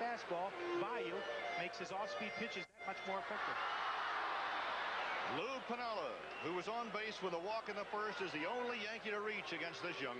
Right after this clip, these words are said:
Speaker 2: fella. Breaking ball going for the corner, and he missed it, and it's one ball and one strike. Bucky Dent, the Yankee shortstop,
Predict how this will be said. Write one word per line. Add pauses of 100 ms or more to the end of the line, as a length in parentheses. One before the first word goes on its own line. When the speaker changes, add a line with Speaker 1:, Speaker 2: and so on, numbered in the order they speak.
Speaker 2:
fella. (2250)
Breaking
ball
going
for
the
corner,
and
he
missed
it,
and
it's
one
ball
and
one
strike. (420)
Bucky
Dent,
the
Yankee
shortstop,